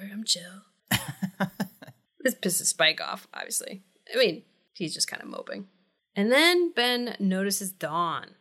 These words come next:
and gives her this look like, "Well, maybe I could just kill her a little bit and nobody would know." <laughs> Ben gets Giles somewhat under control, but says they probably should get him out of here at some point. Meanwhile, Spike's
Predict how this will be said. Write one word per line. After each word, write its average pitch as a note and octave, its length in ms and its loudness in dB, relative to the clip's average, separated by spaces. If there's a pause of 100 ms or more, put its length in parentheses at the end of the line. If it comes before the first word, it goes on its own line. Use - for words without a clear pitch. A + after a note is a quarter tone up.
(140)
and F3+ 100 -8
gives F#3+ 220 2
her G3 100 0
this F3+ 240 -4
look E3 260 -4
like, - 360 -6 (180)
"Well, A#3+ 260 0 (320)
maybe G4 280 -4
I F#4+ 60 -8
could B3 200 -8
just A3+ 260 -8
kill G3 320 -4
her - 100 -4
a - 120 -6
little D#3 300 -6
bit E2 420 -8 (180)
and C#2+ 120 -16
nobody C2 340 -14
would D#2 240 -12
know." A#1 340 -20 (140)
<laughs> - 1300 -12
Ben F4 340 4
gets D#4+ 260 0
Giles G#3 600 0
somewhat G#3 380 2
under E3+ 200 -2
control, C#3+ 580 -6
but D#3+ 300 -4
says E3 240 0
they C#3+ 240 -6 (160)
probably G3 260 4
should E3 240 -6 (140)
get F3+ 120 4
him D3+ 100 -2
out - 140 -2
of - 60 -10
here - 100 -6
at D3+ 120 -4
some F3 140 0
point. D3+ 320 -8 (420)
Meanwhile, G3+ 360 6
Spike's G#3 560 2